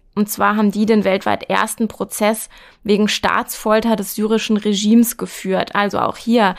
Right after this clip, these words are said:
überhaupt kein Bezug zu Deutschland, kein deutscher Angeklagter.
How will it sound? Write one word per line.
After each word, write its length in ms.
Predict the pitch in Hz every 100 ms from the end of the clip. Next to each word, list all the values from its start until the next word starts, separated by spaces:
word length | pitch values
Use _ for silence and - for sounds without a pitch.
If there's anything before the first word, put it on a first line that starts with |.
| - - - - _
überhaupt 540 | 214 214 208 226 233 -
kein 200 | 240 233
Bezug 480 | 220 - 240 233
zu 100 | -
Deutschland, 800 | 208 190 196 220 - 240 240 240
kein 320 | 233 220 214
deutscher 420 | 208 202 220 220 -
Angeklagter. 960 | 202 233 226 - 240 233 - 233 247